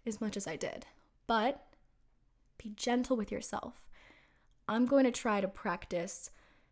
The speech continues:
gratitude and patience with myself today, because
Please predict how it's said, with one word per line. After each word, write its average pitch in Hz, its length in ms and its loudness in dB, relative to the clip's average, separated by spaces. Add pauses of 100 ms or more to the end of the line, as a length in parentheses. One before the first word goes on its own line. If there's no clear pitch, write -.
(360)
gratitude 208 720 2
and 190 160 -4
patience - 800 -2 (120)
with 185 180 -6
myself - 500 -4
today, - 380 -8 (160)
because 196 640 -2